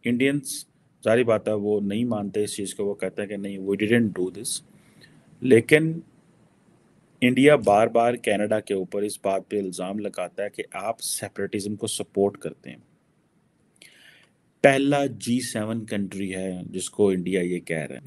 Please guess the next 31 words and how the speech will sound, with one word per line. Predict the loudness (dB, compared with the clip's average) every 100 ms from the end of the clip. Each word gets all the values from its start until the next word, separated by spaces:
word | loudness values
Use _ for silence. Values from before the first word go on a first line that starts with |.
| -2
कि | 0
जस्टिन | 2 2 2 4
ट्रूडो | 4 4 4
ने | 4
ये | 2 2
भी | 2
कहा | 4 4 2 0
कि | -2 -2
मैं | 2 2 4 4 2 -2 -8 -18 _ -8
वेस्टर्न | 2 2 2 0 0
पार्टनर | 4 2 4 2 2
जो | 0
हमारे | 0 2 2
उनसे | 2 0 -2
भी | -2
बात | -4 -6 -8
कर | -10
रहा | -10
हूँ। | -16 _ -20 -20 -14 0
So | 4 4
it | 2 2
means | 2 -2 -2
कि | 0
ये | 0 2 2 4
जो | 2 0
इशू | -2 0 2
है | 4 4
इंडिया | 4 2 2 2
का | 0 -4 -2
कि | 0
इंडिया | 2 2 4